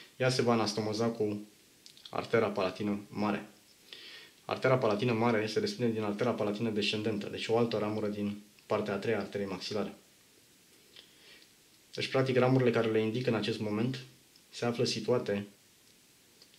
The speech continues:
la nivelul fosei pterigopalatine. Deci se desprind din ultima parte a arterei maxilare la nivelul fosei pterigopalatine.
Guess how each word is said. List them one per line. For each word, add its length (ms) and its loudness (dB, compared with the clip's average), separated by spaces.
la 100 0
nivelul 360 4
fosei 320 -2
pterigopalatine. 800 -2
Deci 160 2
se 120 4
desprind 340 2
din 120 2
ultima 280 0
parte 240 -2
a 40 0
arterei 200 -4
maxilare 540 -4
la 140 2
nivelul 560 0
fosei 300 -2
pterigopalatine. 760 -4